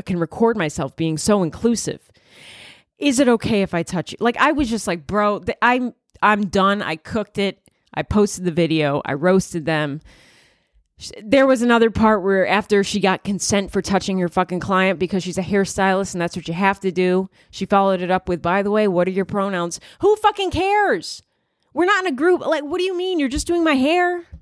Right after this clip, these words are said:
Are you gonna be talking to me in third person? Like, what are we doing? I don't care about pronouns. Just there's a certain time where it doesn't fucking matter what your pronouns are.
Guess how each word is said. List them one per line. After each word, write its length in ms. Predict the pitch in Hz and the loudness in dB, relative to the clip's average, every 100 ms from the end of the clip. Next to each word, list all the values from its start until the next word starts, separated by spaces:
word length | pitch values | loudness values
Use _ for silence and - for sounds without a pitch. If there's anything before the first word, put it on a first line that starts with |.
| _ _ - | _ _ 0
Are 80 | |
you 100 | 294 | 2
gonna 100 | 330 | 2
be 100 | 330 | 0
talking 300 | 302 294 302 | 0 0 0
to 60 | 302 | -2
me 80 | 311 | -4
in 80 | 277 | -2
third 180 | 285 | -4
person? 340 | - 285 302 320 | 0 -2 -2 -4
Like, 120 | 294 | -4
what 100 | 285 | -2
are 40 | |
we 120 | 320 294 | 0 0
doing? 540 | 285 370 285 151 - _ _ _ _ _ _ _ _ _ _ - | 0 0 0 -4 -10 _ _ _ _ _ _ _ _ _ _ 0
I 80 | |
don't 180 | 330 359 | 0 0
care 220 | 254 330 | -4 -2
about 240 | 370 277 240 | 0 2 2
pronouns. 540 | 254 311 277 220 208 | 2 2 2 0 -4
Just 200 | 254 240 | -8 -6
there's 200 | 262 247 | -6 -6
a 40 | 240 | -4
certain 220 | 311 277 | -2 -2
time 260 | 254 294 | -2 -2
where 140 | 254 - - | -2 -6 -6
it 140 | 233 | -2
doesn't 240 | 302 294 | 0 0
fucking 280 | - 320 330 | -2 -2 0
matter 280 | 269 330 349 | 0 0 2
what 100 | 240 | 0
your 100 | 170 | -2
pronouns 440 | 156 170 156 147 | -2 0 0 -2
are. 320 | 156 135 73 | -2 -2 -4